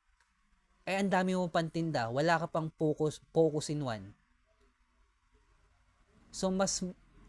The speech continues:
mas mahirap yung, kahit pareho kaming zero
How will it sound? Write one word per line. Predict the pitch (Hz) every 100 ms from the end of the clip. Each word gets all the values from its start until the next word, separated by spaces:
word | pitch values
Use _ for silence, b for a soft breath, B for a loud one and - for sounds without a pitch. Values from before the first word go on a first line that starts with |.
| -
mas | - 190 -
mahirap | 208 208 208 202 180 - 170
yung, | 165 156 151 143 - - -
kahit | - 185 -
pareho | 196 214
kaming | 208 202 196
zero | 175 214 180 170 160